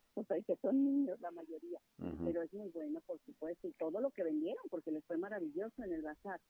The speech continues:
Speaker 1: Eh, estoy porque me den la cantidad de lo que ellos recaudaron de, del bazar, porque les fue súper bien. Eran cientos y cientos y cientos de pasteles que les donaron, y no
Speaker 2: Ujú.
Speaker 1: quedó uno solo. Se vendió, eh,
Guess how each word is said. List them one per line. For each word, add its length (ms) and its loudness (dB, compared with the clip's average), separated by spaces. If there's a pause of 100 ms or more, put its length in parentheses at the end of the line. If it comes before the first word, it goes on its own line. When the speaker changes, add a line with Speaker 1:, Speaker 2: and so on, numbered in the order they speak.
(440)
Speaker 1:
Eh, 220 2
estoy 220 2
porque 320 -2
me 160 2
den 180 4
la 120 0
cantidad 500 0
de 100 0
lo 120 0
que 120 2
ellos 240 -2
recaudaron 680 0 (420)
de, 580 0
del 200 4
bazar, 420 -2
porque 240 -2
les 180 -4
fue 220 -2 (160)
súper 400 -2
bien. 200 -2 (240)
Eran 600 -2 (340)
cientos 400 -4
y 100 -2
cientos 300 0
y 60 -8
cientos 320 2
de 80 -12
pasteles 540 0
que 100 4
les 160 0
donaron, 560 2
y 60 2
no 80 2
Speaker 2:
Ujú. 100 -4
Speaker 1:
quedó 180 4
uno 300 0
solo. 420 0 (640)
Se 160 4
vendió, 680 4
eh, 80 -8